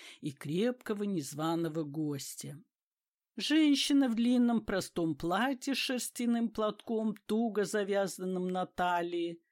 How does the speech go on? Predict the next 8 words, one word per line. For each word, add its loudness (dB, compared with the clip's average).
неторопливо -2
складывала -2
наколотые -4
дрова -4
в -8
широкую -2
старую -2
корзину, -2